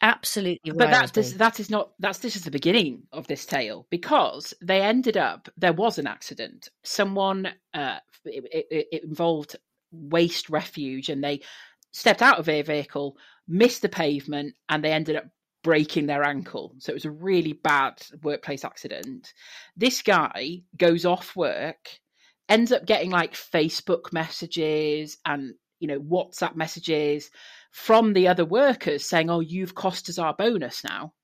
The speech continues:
Speaker 2: you know, and, and all the rest of
Speaker 1: <gasps>
Speaker 2: it. Oh, no, no, it's gonna get worse, Lindsay.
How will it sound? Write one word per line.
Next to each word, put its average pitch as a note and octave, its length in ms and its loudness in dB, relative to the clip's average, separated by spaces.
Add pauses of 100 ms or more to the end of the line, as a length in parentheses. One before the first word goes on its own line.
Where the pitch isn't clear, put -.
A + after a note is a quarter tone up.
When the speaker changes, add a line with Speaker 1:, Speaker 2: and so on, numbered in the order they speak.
Speaker 2:
you E3 120 -2
know, C#3 300 -4 (120)
and, E3+ 260 2
and D#3+ 280 0
all E3 100 4
the D#3 60 0
rest F3 240 -4
of - 60 -8
Speaker 1:
<gasps> A2 120 -2
Speaker 2:
it. A2+ 80 -8 (220)
Oh, A#3+ 140 6
no, C#4+ 280 4
no, B3 260 2 (320)
it's F#3 440 -4
gonna A#3+ 200 0
get A3 180 2
worse, A3 300 4
Lindsay. C#3+ 440 -8